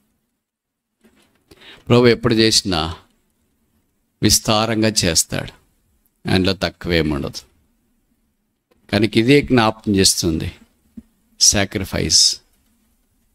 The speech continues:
అలాగూ త్యాగం చేసినారు. అక్కడ చేపలు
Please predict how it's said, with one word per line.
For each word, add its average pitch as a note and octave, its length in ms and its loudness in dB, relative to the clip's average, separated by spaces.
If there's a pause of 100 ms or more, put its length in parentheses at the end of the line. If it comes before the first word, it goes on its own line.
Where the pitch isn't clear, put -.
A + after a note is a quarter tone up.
(1080)
అలాగూ E3 720 2
త్యాగం A2+ 400 -2
చేసినారు. G#2+ 840 -4
అక్కడ E3 200 0
చేపలు D#3 760 0